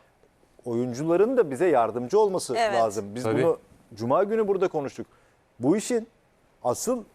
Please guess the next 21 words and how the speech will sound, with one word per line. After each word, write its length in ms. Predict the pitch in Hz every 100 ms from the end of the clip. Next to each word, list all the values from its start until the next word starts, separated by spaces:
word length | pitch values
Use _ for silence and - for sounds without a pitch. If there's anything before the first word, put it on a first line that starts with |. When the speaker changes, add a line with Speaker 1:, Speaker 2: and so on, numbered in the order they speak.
| -
Speaker 1:
unsuru 440 | 156 165 208 185
oyuncular. 540 | 120 123 139 151 214 135
Siz 180 | - 151
istediğiniz 540 | 147 - 143 196 254
kadar 220 | - 202 165
antrenmanda 680 | 170 170 180 175 170 170
altı 280 | 151 147 202
gün 200 | 190 180
boyunca 300 | 160 147 139
günde 240 | 139 160
çift 240 | 165 208 214
idman 260 | 170 170
yapın, 260 | 147 131 127
Speaker 3:
Tabii. 80 | 131
Speaker 1:
yapmak 300 | 151 170 170
istediklerinizi 560 | - 165 156 170 151
anlatın. 440 | 151 151 196 - 113 _ _ _ _ _ _ -
Sahada 440 | - 113 135 196
bunu 160 | 185 190
uygulamadıktan 760 | 160 151 165 185 175 - 233
sonra 380 | 254 233 190 196